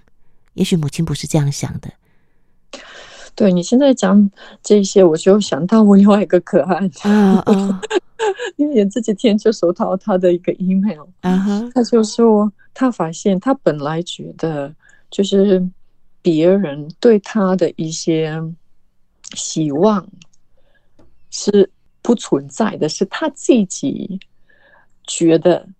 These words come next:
Speaker 2: 他们这样子的
Speaker 1: 对，
Speaker 2: 想法，
Speaker 1: 对，对。
Speaker 2: 他们这些希望存在的。但是他发现，反正他现在能够放弃去讨好别人的时候，他发现他们其实对他没有什么特别的追求，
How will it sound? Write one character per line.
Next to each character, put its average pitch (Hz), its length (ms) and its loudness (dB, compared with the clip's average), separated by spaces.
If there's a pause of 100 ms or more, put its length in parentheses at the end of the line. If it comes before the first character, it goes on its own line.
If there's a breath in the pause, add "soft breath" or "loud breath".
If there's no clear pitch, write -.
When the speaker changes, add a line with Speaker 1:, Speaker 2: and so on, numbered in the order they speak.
(160)
Speaker 2:
他 - 220 -2
们 160 200 0
这 156 180 -2
样 170 220 -2
子 - 220 -8
的 - 200 -6
Speaker 1:
对， 214 420 0
Speaker 2:
想 - 200 -4 (320)
法， - 140 0
Speaker 1:
对， 202 60 -2
对。 170 40 -2
Speaker 2:
他 214 100 2
们 220 280 2
这 220 180 0
些 202 220 2
希 - 240 -4
望 180 220 -2
存 - 200 -12
在 180 160 -4
的。 160 80 -4
但 247 160 0
是 247 280 0 (280)
他 311 140 -8
发 214 200 -6
现， 196 360 -4 (380)
反 240 140 -2
正 240 140 0
他 262 240 -2
现 190 240 -4
在 254 140 0
能 165 240 -2
够 208 340 0 (720 soft breath)
放 190 360 0
弃 - 480 -8
去 185 240 -4
讨 - 260 -8
好 175 300 -6 (100)
别 165 180 -2
人 180 160 -4
的 151 80 -16
时 165 180 -8
候， 175 140 -8
他 220 140 -10
发 240 100 -6
现 233 180 2
他 269 140 -4
们 254 180 4
其 233 140 -6
实 226 180 0 (220)
对 254 160 -2
他 - 160 -2
没 196 140 4
有 233 60 2
什 196 160 -2
么 170 60 -4
特 214 160 -4
别 185 140 0
的 - 100 -10
追 165 280 -6
求， - 280 -12